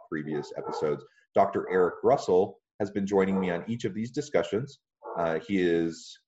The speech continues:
an associate professor of emergency services at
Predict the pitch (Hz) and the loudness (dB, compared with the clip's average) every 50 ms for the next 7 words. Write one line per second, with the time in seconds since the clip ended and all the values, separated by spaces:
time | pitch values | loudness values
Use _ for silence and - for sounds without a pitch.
0 | _ _ _ 92 85 82 78 - 95 - 95 82 - - 85 - 92 90 87 - | _ _ _ -8 -8 -6 -4 -4 -4 -4 -4 -8 -8 -8 -6 -2 -2 -2 0 2
1 | 113 110 98 95 85 80 80 85 - 92 82 - 87 80 - - - 90 87 95 | 0 2 2 0 -2 -2 -4 -4 -4 -8 -10 -12 -12 -14 -8 -2 0 0 0 0
2 | 101 - 151 160 180 180 - - 82 80 - | -2 -2 -4 -4 -4 -6 -6 -6 -6 -4 -6